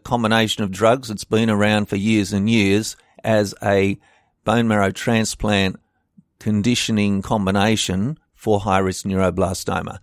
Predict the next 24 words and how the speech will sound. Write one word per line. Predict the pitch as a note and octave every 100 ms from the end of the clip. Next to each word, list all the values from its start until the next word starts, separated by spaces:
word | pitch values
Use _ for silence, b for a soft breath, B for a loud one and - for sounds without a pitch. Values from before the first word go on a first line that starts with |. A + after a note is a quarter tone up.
| _
C | - - B2+ A#2+ -
E | G#2 G2+ -
M, | B2+ C#3+ D3+ D3+ b b
and | D3+
I | E3
guess | D3+ A#2+
you'd | G#2+ F2+
say | F#2+ F#2+
that | G2+ F2+
was | G2 F#2
the | - F#2
standard | - A2+ G#2+ G2+ F2+ A2 C#3+ b b
in | - G2+ G2+
the | G2 G2
era | A#2 G#2 G2+ G2+
of | A2 F2+
doing | G#2 G2 G2
just | F#2 F#2 - - _
one | F#2+ G2 A2 A2+
bone | F#2+ G2 F#2
marrow | F2+ F2+
transplant | - G2 F#2 - G2+ F#2+ -
in | A#2 A2+
neuroblastoma, | G2 G2 F#2 F2 F#2 - - F#2+ -